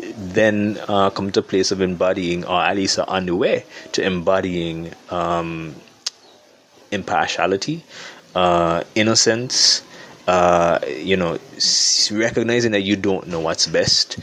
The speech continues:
um, trying to get out of people's way, um, and, and, uh, you know,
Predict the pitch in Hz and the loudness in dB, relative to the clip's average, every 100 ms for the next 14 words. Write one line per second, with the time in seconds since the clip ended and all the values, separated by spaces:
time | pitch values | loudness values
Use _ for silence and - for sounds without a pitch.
0 | - - - 170 170 160 - - - 131 | -14 -14 -4 0 2 0 -6 -2 2 2
1 | 117 110 120 127 - - 98 98 101 98 | 2 0 -4 -8 -6 -2 2 4 2 0
2 | 104 120 110 107 101 98 107 - - - | -2 -2 0 2 2 2 0 -2 -20 -20
3 | - - - - 90 92 90 87 87 85 | -20 -20 -20 -6 0 2 4 2 0 -2
4 | 87 80 - - 92 90 90 87 87 87 | -8 -10 -18 -6 -2 0 -2 -4 -4 -2
5 | 87 87 87 87 85 80 - - 90 90 | 0 2 2 2 2 0 -6 -8 -4 0
6 | 82 80 - | 0 0 -2